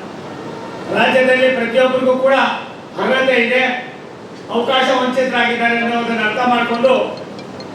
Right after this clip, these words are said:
ಇಪ್ಪತ್ತು ತಿಂಗಳಲ್ಲಿ ನನಗನ್ಸ್ತದೆ ಇಡೀ ರಾಜ್ಯದಲ್ಲಿ ತನ್ನದೇ ಆದಂಥ ಕೊಡುಗೆಯನ್ನು ಕೊಡೋದ್ರ ಮುಖೇನ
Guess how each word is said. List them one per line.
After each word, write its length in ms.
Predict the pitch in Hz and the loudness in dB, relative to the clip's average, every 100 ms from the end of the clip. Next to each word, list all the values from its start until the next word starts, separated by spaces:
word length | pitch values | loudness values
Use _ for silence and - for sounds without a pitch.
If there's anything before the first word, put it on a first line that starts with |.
| - 202 | -4 0
ಇಪ್ಪತ್ತು 380 | 220 - 262 254 220 | 2 4 4 4 2
ತಿಂಗಳಲ್ಲಿ 480 | 240 247 254 254 302 302 - - - - - - - - | 2 2 2 4 2 0 -4 -10 -14 -16 -16 -16 -16 -8
ನನಗನ್ಸ್ತದೆ 580 | 220 254 254 247 254 254 226 | -2 0 0 0 2 4 4
ಇಡೀ 180 | 226 262 | 2 2
ರಾಜ್ಯದಲ್ಲಿ 520 | 240 240 247 254 254 247 | 2 0 0 0 0 0
ತನ್ನದೇ 260 | 220 233 247 240 | -2 0 0 2
ಆದಂಥ 260 | 240 233 220 | 0 0 -2
ಕೊಡುಗೆಯನ್ನು 400 | 226 226 233 226 185 | 0 0 0 0 0
ಕೊಡೋದ್ರ 280 | 220 220 208 | 0 0 0
ಮುಖೇನ 300 | 208 247 247 | -2 0 0